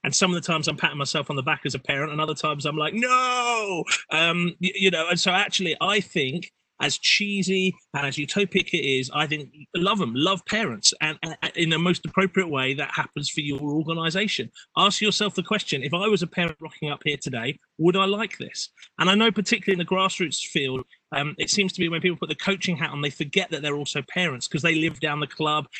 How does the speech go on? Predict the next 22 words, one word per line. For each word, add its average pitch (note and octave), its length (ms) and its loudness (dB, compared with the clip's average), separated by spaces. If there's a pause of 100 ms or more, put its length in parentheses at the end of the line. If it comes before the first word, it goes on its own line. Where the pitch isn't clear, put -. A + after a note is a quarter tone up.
(140)
They F3+ 100 2
just F3 280 -2
make F3 160 2
all F#3 180 0
these F3 220 0
assumptions E3 720 0
that D3+ 140 -4
everybody D#3+ 440 2
knows D3+ 300 -2
'cause C#3 180 -4
they D3 140 0
live D3+ 240 0
at D3 100 -6
the - 100 -16
club. D#3 220 0
But D3+ 120 0
just B3 200 -2 (300)
look, A#3 160 2
are A3 160 4
we, A3+ 220 2
are A3+ 100 2
we, A#3 220 2